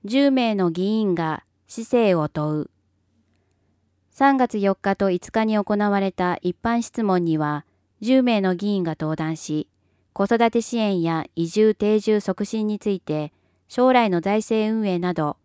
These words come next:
二十四項目にわたり、執行部と活発な論戦を展開しました。議会だよりでは、紙面の都合上、質問と答弁を要約して掲載しておりますので、臨場感ある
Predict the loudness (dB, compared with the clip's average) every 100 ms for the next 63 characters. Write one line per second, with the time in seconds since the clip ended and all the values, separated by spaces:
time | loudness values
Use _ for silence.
0 | _ 0 2 2 0 -2 0 2 2 -2
1 | -2 -2 -4 -4 -2 -2 -4 _ _ _
2 | _ -8 -8 0 0 2 0 0 -2 -2
3 | -4 -4 -4 -2 0 0 0 -2 -2 -2
4 | -2 -4 -2 -4 -4 -4 -4 -6 -10 -10
5 | -14 _ _ _ _ _ _ _ _ _
6 | _ _ -6 0 2 4 4 4 2 2
7 | 2 0 -2 _ _ -2 0 2 0 -2
8 | -2 0 0 0 0 -2 -4 _ _ _
9 | -20 -6 0 2 0 2 0 2 2 2
10 | 2 0 0 0 0 0 -2 -6 -6 -4
11 | -4 -2 -4 -4 -2 -2 0 -2 -4 -2
12 | -2 -2 -6 -8 _ _ _ _ -2 0
13 | 2 2 2 0 0 0 0 0